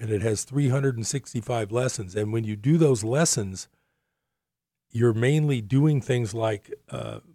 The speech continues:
well, like, uh, the f-, lesson number one, uh, that, th-, that you look around and say, "That doesn't mean anything, that doesn't mean anything." Then you start in lessons, I don't know, six or seven,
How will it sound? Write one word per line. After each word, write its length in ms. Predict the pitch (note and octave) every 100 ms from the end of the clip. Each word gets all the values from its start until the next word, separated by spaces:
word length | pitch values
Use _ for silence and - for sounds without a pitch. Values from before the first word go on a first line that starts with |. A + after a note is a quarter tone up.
| _ _ _ _ _ _ _ _ _ _ _ _
well, 300 | - A2+ G#2+ -
like, 340 | G#2 G2 - -
uh, 140 | - -
the 100 | G#2
f-, 160 | - -
lesson 420 | A#2 B2 - B2
number 240 | A#2+ A2
one, 400 | G#2 A2 G2 F2 F2
uh, 220 | F#2 F#2 F2+
that, 300 | G#2+ A2 - A#2
th-, 200 | G#2+ A#2 -
that 300 | A2+ A2+ A2+ _ _ -
you 140 | A2
look 220 | G#2+ A2+
around 300 | A#2 A2 A2
and 120 | G2+ F#2+
say, 160 | G#2+
"That 260 | G2 A2 G#2+
doesn't 300 | A2+ G#2 G#2
mean 180 | A2 G#2+
anything, 420 | G#2 G2 G2+ G2
that 180 | G#2+ G#2+
doesn't 260 | G2+ G2
mean 140 | G2 F#2+
anything." 340 | F#2 F#2+ F#2+ - _ _ _ _
Then 160 | A#2 C3+
you 120 | B2
start 400 | - B2+ A#2 - -
in 240 | A2 G#2+
lessons, 480 | A2 A2+ B2 G#2+ G#2
I 80 | G#2
don't 140 | G2+
know, 140 | F2 F2+
six 340 | - A#2 -
or 60 | A2+
seven, 500 | - A2 G#2 G2+